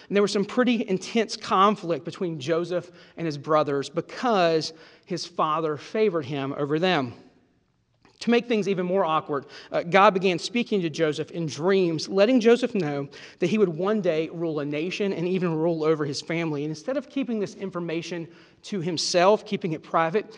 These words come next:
of course he shared it with his brothers. Why wouldn't you? If you knew that you were special and your dad was constantly telling you they're special, and now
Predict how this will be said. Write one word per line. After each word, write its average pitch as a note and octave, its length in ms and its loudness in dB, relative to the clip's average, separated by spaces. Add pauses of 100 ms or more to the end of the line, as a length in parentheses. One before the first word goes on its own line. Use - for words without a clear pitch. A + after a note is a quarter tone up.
(280)
of - 120 -8
course - 320 0
he F#3+ 100 -4
shared F3+ 380 -2
it D3 80 -8
with D3+ 100 -10
his D3+ 140 -10
brothers. D#3 340 2
Why G3+ 140 2
wouldn't G3+ 320 -4
you? C3 160 -8 (180)
If D#3+ 180 -8
you B3+ 240 0
knew A3 280 0
that F3+ 100 -4
you F#3+ 160 -2
were F3+ 80 -2
special C#3 540 -8
and D#3 80 -6
your D#3+ 100 -6
dad E3+ 340 -4
was E3+ 120 -6
constantly C#3+ 440 -10
telling C#3+ 280 -10
you C#3 120 -8
they're C3 120 -12
special, C3+ 340 -12
and C3 140 -12
now E3 500 -2